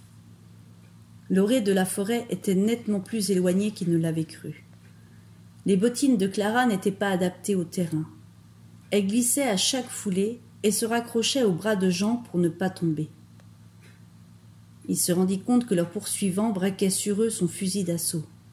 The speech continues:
Vite ! » Il leur fallait encore traverser un terrain hérissé de buissons bas qui ne suffirait ni à les abriter, ni à les soustraire à la vue de Barnabé. Leurs pieds s'enfonçaient profondément dans la terre meuble.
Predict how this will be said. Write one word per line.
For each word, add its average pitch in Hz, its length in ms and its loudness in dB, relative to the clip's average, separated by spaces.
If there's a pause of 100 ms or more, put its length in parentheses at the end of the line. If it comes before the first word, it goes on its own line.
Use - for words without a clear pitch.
(220)
Vite ! » - 480 2 (760)
Il 190 120 2
leur 180 120 0
fallait 190 240 0
encore 185 320 0
traverser 196 540 -2
un 180 100 2
terrain 185 400 0 (120)
hérissé 226 500 -2
de 190 140 0
buissons 196 460 -2
bas 185 240 0
qui 202 200 -6
ne 190 120 4
suffirait 214 680 0
ni 220 280 4
à 269 60 0
les 208 240 0
abriter, 180 580 -2 (460)
ni 247 240 6
à 220 80 2
les 190 100 2
soustraire 208 640 -2 (200)
à 180 60 -2
la 175 140 2
vue 165 160 -4
de 180 140 -2
Barnabé. 151 520 0 (1200)
Leurs 165 180 -2
pieds - 320 -2
s'enfonçaient 185 560 -2
profondément 196 680 0
dans 180 120 2
la 160 140 4
terre 170 340 -2
meuble. 156 480 0